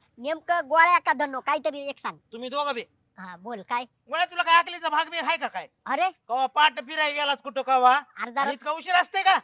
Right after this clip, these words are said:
Speaker 1: जरा तोंड सांभाळून बोल, तू
Speaker 2: हं?
Speaker 1: डायरेक्ट माझी अक्कल काढायला लागला. काय झालंय काय? का कातवायला लागले एवढा वेळ?
Speaker 2: हा? तुला फिरायला जायचं होतं, मला घेऊन जायचं ना.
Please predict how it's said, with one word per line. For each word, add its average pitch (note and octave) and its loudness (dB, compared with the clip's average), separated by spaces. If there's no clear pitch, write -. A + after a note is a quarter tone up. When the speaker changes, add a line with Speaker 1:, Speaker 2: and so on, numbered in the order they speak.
Speaker 1:
जरा B3 -6
तोंड E4 2
सांभाळून E4 2
बोल, F4+ 0
तू C4+ -12
Speaker 2:
हं? C4 -12
Speaker 1:
डायरेक्ट E4+ -2
माझी E4+ -2
अक्कल E4 -4
काढायला C#4+ -4
लागला. A3 -8
काय C#4 -6
झालंय A#3 -4
काय? C4 -6
का D4 -10
कातवायला C4+ -6
लागले G#3+ -12
एवढा G3 -10
वेळ? E3+ -20
Speaker 2:
हा? A#3 -6
तुला B3+ -12
फिरायला E4 0
जायचं F4+ 2
होतं, E4+ -10
मला E4+ 0
घेऊन F#4 -2
जायचं F4+ 4
ना. C#4+ -4